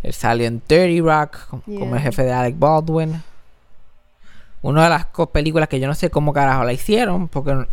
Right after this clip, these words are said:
Speaker 1: todos los actores, hombres en esa película son unos huele bichos.
Speaker 2: Huh.
Speaker 1: Es la película Zoom. ¿Tú has visto la película Zoom?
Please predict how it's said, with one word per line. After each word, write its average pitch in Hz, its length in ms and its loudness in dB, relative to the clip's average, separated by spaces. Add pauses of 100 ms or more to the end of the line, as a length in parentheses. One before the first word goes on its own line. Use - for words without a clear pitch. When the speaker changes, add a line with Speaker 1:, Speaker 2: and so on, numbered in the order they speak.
(120)
Speaker 1:
todos 151 200 4
los 160 180 4
actores, 151 460 6
hombres 143 320 2
en 131 60 0
esa 147 140 0
película 139 280 0
son 135 100 2
unos 135 160 0
huele 135 240 2
bichos. 135 360 -2 (180)
Speaker 2:
Huh. 233 220 -4 (680)
Speaker 1:
Es 135 120 4
la 139 140 4
película 147 480 2
Zoom. 147 400 2
¿Tú 120 80 -2
has 127 80 0
visto - 140 2
la 196 80 0
película 185 280 4
Zoom? 170 300 0